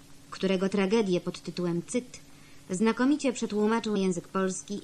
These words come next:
Jan Andrzej Morsztyn. Drugą konwencją artystyczną oświecenia okazał się sentymentalizm.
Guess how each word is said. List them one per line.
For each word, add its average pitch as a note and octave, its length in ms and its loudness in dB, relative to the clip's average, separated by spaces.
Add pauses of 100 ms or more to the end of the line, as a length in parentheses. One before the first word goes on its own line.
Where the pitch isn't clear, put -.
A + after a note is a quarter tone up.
Jan F3 320 0
Andrzej D#3+ 440 -4
Morsztyn. E3+ 500 -2 (1120)
Drugą F3+ 460 4
konwencją E3+ 580 0
artystyczną F3+ 640 -2
oświecenia G#3 600 -2 (600)
okazał C4+ 480 0
się B3 280 -2 (240)
sentymentalizm. F#3 1200 -2